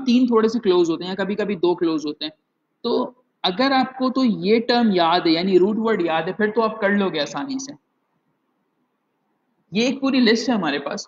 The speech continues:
जैसे किसी भी term के पास एब लगा हुआ होता है, उसका मतलब होता है away, तो उसका मतलब हो गया absent, एबनॉर्मल या एब्जॉर्ब, ये words आ गए आपके पास। इसी तरह से हमारे पास और मजीद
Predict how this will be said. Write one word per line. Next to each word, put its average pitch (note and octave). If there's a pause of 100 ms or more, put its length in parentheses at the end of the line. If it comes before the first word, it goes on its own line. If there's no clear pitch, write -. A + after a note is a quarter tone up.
(160)
जैसे A#3+
किसी A3+
भी A3+
term G3
के G#3+
पास G3 (140)
एब F3
लगा E3
हुआ D3+
होता C#3
है, F3+
उसका F#3
मतलब D3+
होता -
है -
away, D#3+ (1600)
तो F3+
उसका F#3+
मतलब G#3
हो G3
गया G3+ (240)
absent, G#3 (140)
एबनॉर्मल F3+
या G3 (100)
एब्जॉर्ब, D3
ये D#3+
words E3+
आ G3
गए F3+
आपके E3+
पास। - (540)
इसी F#3+
तरह F#3
से G3+
हमारे F3
पास G3+ (520)
और F#3
मजीद F#3